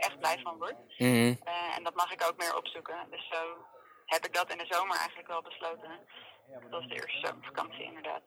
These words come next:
Speaker 1: Eh, dat ik dacht van: "Ik wil gewoon vooral werken met mensen waar ik blij van word en, eh, doen waar ik blij van word."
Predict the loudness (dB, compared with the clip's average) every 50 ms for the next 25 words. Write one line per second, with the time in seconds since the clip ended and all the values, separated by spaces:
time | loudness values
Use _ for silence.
0 | -12 -14 -12 -12 -12 -14 -16 -18 -18 _ -10 -8 -6 -2 2 4 4 4 2 0
1 | 0 0 0 0 -2 -4 -2 -2 -2 -2 -2 2 2 2 2 2 2 2 4 4
2 | 4 4 4 4 4 2 0 -6 -12 -12 -10 -6 -6 -6 -6 -8 -12 -14 -16 -16
3 | -14 -14 -14 -12 -14 -14 -6 0 0 0 2 4 4 4 4 2 -2 -6 -6 -4
4 | -6 -6 -6 -8 -10 -8 -8 -8 -8 -10 -10 -10 -10 -10 -14 -18 -20 -18 -12 -10
5 | -8 -8 -10 -12 -16 _ -20 -20 -20 -20 -20 -20 -20 -8 -2 0 0 0 0 -2
6 | 0 0 0 0 0 -4 -8 -10 -10 -12